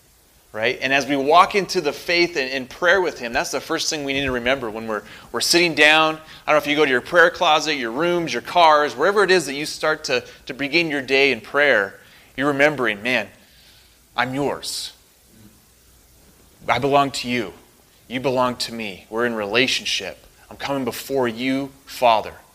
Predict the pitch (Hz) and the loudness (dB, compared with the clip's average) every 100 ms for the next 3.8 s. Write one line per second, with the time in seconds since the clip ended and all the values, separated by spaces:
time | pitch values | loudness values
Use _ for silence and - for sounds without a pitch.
0 | _ _ _ _ _ _ - - 110 110 | _ _ _ _ _ _ -20 -14 -8 -6
1 | 104 98 98 87 - - 104 110 123 113 | -6 -8 -10 -12 -14 -8 -4 -4 -4 -6
2 | 110 120 123 127 113 110 104 98 104 104 | 0 0 0 -2 -2 -2 -2 -4 -10 -10
3 | 104 101 - - 98 85 - - | -14 -16 -14 -8 -8 -6 -8 -10